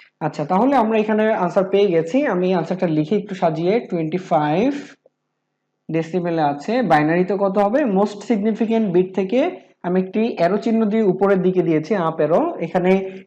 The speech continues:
নিচে থেকে শুরু করে উপরের দিকে ভ্যালুগুলো আমি লিখবো। মে-,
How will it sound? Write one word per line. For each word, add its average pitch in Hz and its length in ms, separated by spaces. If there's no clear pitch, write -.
নিচে 208 200
থেকে 240 200
শুরু 226 240
করে 247 180
উপরের 196 360
দিকে 202 240
ভ্যালুগুলো 170 440
আমি 151 140
লিখবো। 143 360
মে-, 190 300